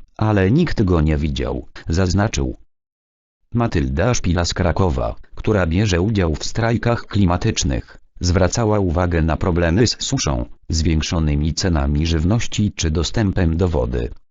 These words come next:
Mówiła też o zachęcaniu do korzystania z transportu publicznego, a jako zły przykład podała Kraków, gdzie miasto podwyższa ceny i likwiduje bilety semestralne dla studentów.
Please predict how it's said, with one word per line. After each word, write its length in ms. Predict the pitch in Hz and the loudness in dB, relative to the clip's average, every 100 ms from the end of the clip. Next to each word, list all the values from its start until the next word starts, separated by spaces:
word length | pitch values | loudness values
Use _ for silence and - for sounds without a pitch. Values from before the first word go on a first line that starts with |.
| _ _ - | _ _ -4
Mówiła 420 | 101 107 120 107 104 | 0 2 2 2 2
też 300 | 98 80 131 | 2 2 0
o 80 | |
zachęcaniu 720 | 120 98 - 82 78 120 113 | 0 0 0 0 2 2 4
do 140 | 98 87 | 2 0
korzystania 640 | 104 87 - 117 107 82 | 0 -2 0 2 4 2
z 80 | - | 2
transportu 600 | 113 101 - 120 101 80 | -2 -2 2 4 4 0
publicznego, 760 | 85 80 101 98 104 107 135 - - - | 0 -2 0 0 2 2 0 -2 -8 -4
a 100 | 95 | 0
jako 340 | 87 - 92 | 0 2 2
zły 260 | 82 87 90 | 2 2 0
przykład 440 | - 127 117 104 | -2 -4 -2 -2
podała 420 | - 92 131 135 | 0 0 2 0
Kraków, 640 | 101 85 - 64 - - - - | 0 -2 -2 -4 -6 -10 -10 -4
gdzie 280 | 71 78 71 | 0 0 0
miasto 400 | 78 69 - 80 | 0 -2 -2 -2
podwyższa 640 | 90 82 76 - - 85 | 0 0 -2 -2 -2 -2
ceny 280 | 98 101 82 | 0 2 0
i 180 | - 95 | 0 -2
likwiduje 560 | 101 - 82 120 113 | -2 -2 0 0 2
bilety 380 | 80 87 104 90 | 2 0 0 0
semestralne 760 | - 85 80 - 113 123 120 104 | 0 0 0 0 0 2 2 2
dla 180 | 87 82 | 2 2
studentów. 920 | - 85 85 78 - 58 - - | 2 2 2 2 2 -2 -2 -4